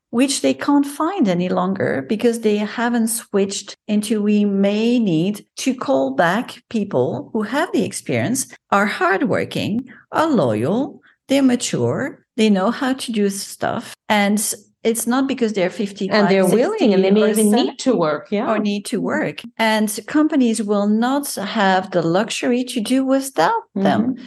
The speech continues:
Speaker 1: So they better know how to manage that
Speaker 2: Mm-hmm.
Speaker 1: older generation, because they will become more and more the employees
Speaker 2: Mm-hmm.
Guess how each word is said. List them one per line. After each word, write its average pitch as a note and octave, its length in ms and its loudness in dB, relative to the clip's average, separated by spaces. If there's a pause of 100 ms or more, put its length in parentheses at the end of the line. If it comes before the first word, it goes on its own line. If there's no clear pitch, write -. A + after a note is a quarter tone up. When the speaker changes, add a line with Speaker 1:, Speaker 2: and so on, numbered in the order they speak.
(160)
Speaker 1:
So - 180 -2
they C#4 140 0
better A#3 460 2
know F3+ 260 2
how G#3 240 -4 (120)
to G#3+ 100 -4
manage G3 600 -2
that E3 240 -4
Speaker 2:
Mm-hmm. F3+ 380 -8
Speaker 1:
older G3 480 2
generation, D#3 960 -6 (200)
because A3+ 380 0
they B3+ 340 0
will G#3+ 320 -2
become F#3+ 560 -6
more E3 240 -2
and F#3 140 -2
more F3 380 -4 (220)
the F3+ 140 -4
employees E3+ 800 -2
Speaker 2:
Mm-hmm. - 180 -14